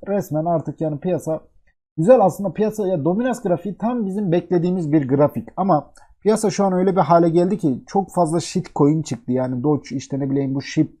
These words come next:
vesaire. Hani hacim tamamen bunlar aktığı için resmen şu an bizim elimizdeki coinlere para gelmiyor yani. Bariz elimizdeki coinlere para gelmiyor. Dominas grafiğinde görüyorsunuz yani bariz şöyle bir uyumsuzluk var. Çalışmıyor yani. Bayağı çalışmıyor.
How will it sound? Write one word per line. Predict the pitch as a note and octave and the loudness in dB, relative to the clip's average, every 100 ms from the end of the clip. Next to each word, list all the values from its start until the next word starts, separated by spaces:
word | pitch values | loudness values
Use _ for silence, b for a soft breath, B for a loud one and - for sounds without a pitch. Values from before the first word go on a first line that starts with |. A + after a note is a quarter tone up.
| - - - | -20 -20 -8
vesaire. | C3 C3 C#3+ C#3 C3+ B B B - | -6 -2 0 2 0 B B B -4
Hani | E3 D3+ | -2 -2
hacim | - D#3 A3+ A3 | 2 4 4 0
tamamen | G3+ A3 G#3+ G#3+ D3+ | 0 2 2 2 2
bunlar | G3 G#3+ | 2 4
aktığı | F#3+ F#3+ C4 | 4 2 -2
için | B3 C#3 - B B | -2 -4 -8 B B
resmen | G3 G#3+ G#3+ | -2 0 0
şu | D#3+ G#3 | 2 0
an | F#3 | 0
bizim | F3 F#3+ - | -2 -4 2
elimizdeki | E3+ G3 E3+ D3 - | 2 2 -2 -4 0
coinlere | G3 F3+ F3+ F#3 | 2 2 0 0
para | F3 E3+ | 2 2
gelmiyor | C#3+ D#3 D3 B2 | 4 4 4 -2
yani. | A#2+ A#2+ B2 | -2 -4 0
Bariz | C3+ C#3 D3+ | 4 4 2
elimizdeki | D#3+ D3 C#3+ C3 - | -2 -2 -2 -6 -6
coinlere | F3+ D3+ C3 D3 D3 b b | -4 -2 -2 -4 -6 b b
para | D#3 C#3+ | 0 2
gelmiyor. | C#3+ C#3+ B2 B2+ C3 b - A2+ | 2 2 0 -4 -10 b -10 -4
Dominas | F3 G3 F3 C#3+ D3+ | -2 0 -2 -2 -8
grafiğinde | D3 E3 C#3+ D3+ D3 | -2 -2 -2 -2 0
görüyorsunuz | D#3+ D3+ B2 A2+ | 0 0 -4 -8
yani | A#2 A#2 | -8 -6
bariz | E3 C#3 B2+ | -2 -2 -2
şöyle | D3 C3+ | -4 -2
bir | |
uyumsuzluk | B2+ D3 D3 - C#3 D3 - | 2 2 2 -2 -4 -4 -4
var. | B2 B2 | -6 -4
Çalışmıyor | D3+ D3+ - A2 - | -4 -4 -6 -12 -14
yani. | - - A#2+ _ B2+ | -16 -20 -20 _ -8
Bayağı | C#3 A#2 B2+ | -4 -4 -6
çalışmıyor. | C3+ C3+ - A2+ | -6 -6 -8 -16